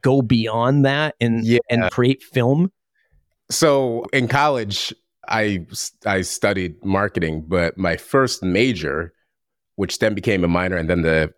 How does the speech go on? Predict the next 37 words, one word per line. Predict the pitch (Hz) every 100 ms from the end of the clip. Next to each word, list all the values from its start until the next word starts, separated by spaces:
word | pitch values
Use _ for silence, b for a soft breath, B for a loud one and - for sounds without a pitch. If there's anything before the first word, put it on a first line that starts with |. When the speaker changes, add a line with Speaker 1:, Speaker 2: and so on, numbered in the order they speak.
| -
Speaker 2:
the | 76
program | - 90 85
ended | 82 85 80
up | 78
becoming | 87 82 104 82
defunct, | 76 - 110 90 -
was | 92 127 110
cinema | - - 98 85 71
art. | 98 78
So | - 85
I | 90
was | 120 123
big | 82 98 101
on, | 92 90 85 -
I | 123
wanted | 95 120 104
to | 104
be | 95
a | 82
director. | 73 92 101 - - -
That | 104
was | 95
literally | 90 104 101 92
my | 87 82
thing. | - 80 80 b b
A | 95
director, | 95 95 120 - 113
an | 98
editor | 90 107 104 101 95
who, | 95 90
like, | 85 82 _ -
was | 87
behind | - - 127 120
the | 107
camera, | 127 107 104
creating, | - - 101 98 90
crafting. | - 113 104 - 73